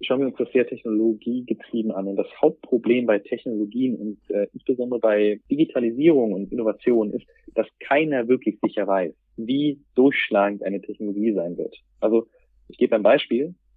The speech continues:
ein P-H-P-Entwickler oder Webdesigner, das ist vielleicht vor noch zehn, fünfzehn Jahren super innovativ gewesen und hatte das gleiche Level wie eine Blockchain. Und heute ist es in Masse überall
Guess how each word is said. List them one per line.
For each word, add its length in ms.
ein 180
P-H-P-Entwickler 1120
oder 420
Webdesigner, 840
das 120
ist 140
vielleicht 300
vor 160
noch 240
zehn, 180
fünfzehn 400
Jahren 400
super 200
innovativ 460
gewesen 400
und 320
hatte 180
das 140
gleiche 320
Level 240
wie 100
eine 140
Blockchain. 560
Und 140
heute 240
ist 120
es 120
in 200
Masse 340
überall 760